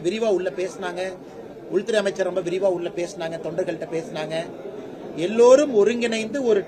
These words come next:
டீமாக இங்க இருக்கின்றோம் களத்துல. அதனால் யூகங்களுக்கு நான் பதில் சொன்னா தப்பா போயிருங்கன்னா, என்னை பொறுத்தவரை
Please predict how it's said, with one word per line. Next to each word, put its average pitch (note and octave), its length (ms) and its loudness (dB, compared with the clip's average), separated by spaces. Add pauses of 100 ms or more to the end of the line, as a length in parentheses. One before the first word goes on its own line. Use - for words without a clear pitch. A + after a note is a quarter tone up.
டீமாக B3+ 480 0 (140)
இங்க G3 200 -2
இருக்கின்றோம் F#3 520 -2
களத்துல. E3+ 360 -2 (760)
அதனால் A3 280 -2 (100)
யூகங்களுக்கு A#3+ 600 0
நான் F#3 160 -4
பதில் G3 220 -2
சொன்னா G3+ 240 -4
தப்பா G#3+ 260 0
போயிருங்கன்னா, F3 420 -4 (640)
என்னை B3 200 0 (140)
பொறுத்தவரை A3 500 0